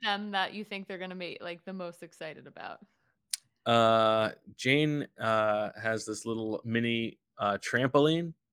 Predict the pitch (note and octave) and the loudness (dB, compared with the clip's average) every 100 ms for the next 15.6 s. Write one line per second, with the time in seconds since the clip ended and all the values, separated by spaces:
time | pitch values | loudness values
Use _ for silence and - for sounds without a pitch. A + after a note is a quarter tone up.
0 | _ _ _ _ _ _ _ - G#2 G#2 | _ _ _ _ _ _ _ -8 -4 -2
1 | A2 A2 B2 A#2+ G#2 _ - A2+ A#2+ G#2 | -2 -4 0 0 0 _ -2 2 4 4
2 | A2 A2 G#2+ F#2+ F#2+ F#2+ G2+ F#2+ G2 F#2 | 6 6 4 0 -2 -4 -8 -4 -4 -4
3 | - - - A2+ A2 G#2+ G#2+ G#2+ G#2+ G#2 | -10 -16 -2 4 6 6 0 0 -2 -2
4 | G2+ - - G#2+ - _ G#2 - A2 G#2 | -4 -6 -12 -18 -18 _ -18 -10 4 4
5 | G2+ G#2+ G#2+ G#2 G#2 F#2+ - G#2 F#2+ F#2 | 4 2 0 0 -2 -2 0 -2 0 -4
6 | - _ _ _ B3+ B3 - B3 _ G#2 | -8 _ _ _ -18 -16 -18 -20 _ 0
7 | G2 G2 F#2+ F#2 - - G#2 G2 - - | 2 2 -2 -4 -10 -2 -2 0 -2 -4
8 | G#2 C4 - B3 A3+ G#3 F3+ F3+ D#3+ - | -2 -2 -2 -8 -6 -6 -8 -10 -10 -8
9 | G3 A2 A#2 F2+ G#2 C3+ A#2 G#2 G2+ F2+ | -6 4 6 6 4 6 6 6 2 2
10 | E2+ C2+ D#2 _ _ _ E4+ G4 F4+ _ | -2 -6 -8 _ _ _ -20 -18 -18 _
11 | G#3 G#2 G#2 G#2 G#2 G#2 G#2+ G#2 _ _ | 4 6 8 6 4 2 -4 -8 _ _
12 | _ _ _ _ - _ - C3+ C3+ D3 | _ _ _ _ -20 _ 6 8 10 8
13 | C3+ - B2+ B2+ - B2+ B2+ B2+ C3+ B2+ | 6 4 6 6 6 8 8 10 6 6
14 | C3 B2+ C3+ A2+ B2+ C#4 D#3 C#3+ A#2 B2 | 4 4 2 0 -2 0 0 0 0 0
15 | - D3+ E3+ C#3 B2+ A2+ | 6 6 6 0 4 4